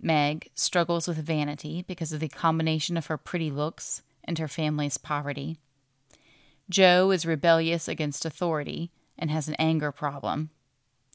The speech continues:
Beth is very nearly an angel, but she's painfully shy,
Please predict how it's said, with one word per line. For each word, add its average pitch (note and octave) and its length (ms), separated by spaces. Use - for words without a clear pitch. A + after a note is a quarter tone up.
Beth B3+ 600
is F3+ 220
very A3 280
nearly G#3+ 480
an D#3+ 100
angel, D3 600
but F#3 80
she's G#3+ 260
painfully A#3 680
shy, F3 520